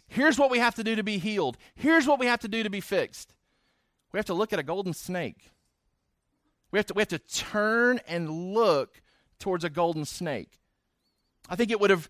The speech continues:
it would have been hard because it would have negated all of the things that they had already tried to fix this situation. It would have probably seemed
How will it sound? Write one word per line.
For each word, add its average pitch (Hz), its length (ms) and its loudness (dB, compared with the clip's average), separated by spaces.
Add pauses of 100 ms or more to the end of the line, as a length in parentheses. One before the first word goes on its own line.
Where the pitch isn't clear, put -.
(140)
it 190 80 0
would 208 100 8
have 180 80 4
been 180 160 4
hard 208 640 6
because 185 240 0
it 196 60 -2
would 180 100 0
have 175 120 2
negated 190 600 2
all 220 240 4
of 220 120 2
the 202 80 -2
things 214 240 0
that 180 100 -12
they 190 100 0
had 190 80 2
already 190 300 4
tried 147 500 -2 (680)
to 175 80 -6
fix 175 320 -2
this 156 160 -6
situation. 143 720 -6 (480)
It 185 80 0
would 208 100 6
have 202 140 4
probably 226 400 0
seemed 196 400 2